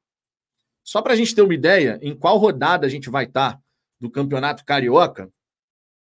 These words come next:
E lembrando, tá? Eu não tô preocupado com o Campeonato Carioca. Eu não tô falando dessa situação do centroavante por conta do Carioca. No Carioca, coloca os garotos pra jogar mesmo.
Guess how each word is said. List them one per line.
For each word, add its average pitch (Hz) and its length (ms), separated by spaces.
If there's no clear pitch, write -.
E 180 140
lembrando, 190 480
tá? 160 300
Eu 165 100
não 220 100
tô 233 140
preocupado 226 540
com 202 100
o 190 40
Campeonato 190 440
Carioca. 156 580
Eu 120 80
não 147 100
tô 226 140
falando 202 400
dessa 165 240
situação 151 480
do 139 80
centroavante 139 680
por 196 180
conta 190 260
do 208 120
Carioca. 180 640
No 143 120
Carioca, 185 640
coloca 175 460
os 262 80
garotos 226 320
pra 240 160
jogar 214 240
mesmo. 175 420